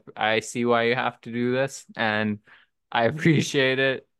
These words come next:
and thank you. And I really am bad at ending the recordings, and you're a, you're a broadcaster. So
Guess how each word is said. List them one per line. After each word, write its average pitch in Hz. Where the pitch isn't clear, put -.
and 107
thank 117
you. 127
And 107
I 110
really 110
am 107
bad 98
at 104
ending 101
the 101
recordings, 107
and 101
you're 101
a, 95
you're 113
a 107
broadcaster. 117
So 107